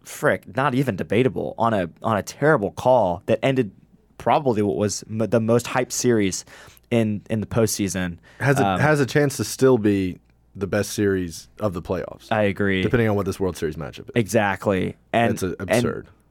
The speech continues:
Speaker 2: And it wasn't close either.
Speaker 1: No, like, that was an awful dr-, uh, for those of you who don't know, Wilmer Flores strikes out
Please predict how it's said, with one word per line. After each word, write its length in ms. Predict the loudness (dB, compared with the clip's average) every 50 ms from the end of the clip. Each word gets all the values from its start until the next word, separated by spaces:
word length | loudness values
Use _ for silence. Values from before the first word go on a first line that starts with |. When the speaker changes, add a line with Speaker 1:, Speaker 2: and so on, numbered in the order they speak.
| _ _ _ _ _ _ _ _ _ _ _ _ _ _ _
Speaker 2:
And 100 | -2 2
it 40 | 4
wasn't 280 | 6 6 6 4 2 2
close 320 | 4 4 4 4 2 0
either. 180 | -4 -4 -6 -6 -4
Speaker 1:
No, 460 | 0 2 4 4 6 6 4 4 2 2
like, 240 | 2 2 2 2 0
that 100 | 0 2 2
was 100 | 4 2
an 80 | 2 2 4
awful 500 | 4 4 4 4 4 2 2 2 2 -2 _
dr-, 160 | -14 -14 -14 -14 -16 -18 -20 _ _ _ -8 -4
uh, 160 | 0 0 0 2
for 160 | 2 2 4
those 180 | 4 4 4
of 60 | 4 4
you 60 | 4
who 60 | 4
don't 200 | 4 4 2 2
know, 280 | 2 0 0 0 -2 -4 -10 -16 -20 -20 -20 -20 -20 _ -2
Wilmer 240 | 0 2 2 2 0
Flores 520 | 0 0 2 4 4 6 4 4 2 0
strikes 360 | -2 0 2 2 2 2 2 0
out 380 | 2 2 4 4 2 2 0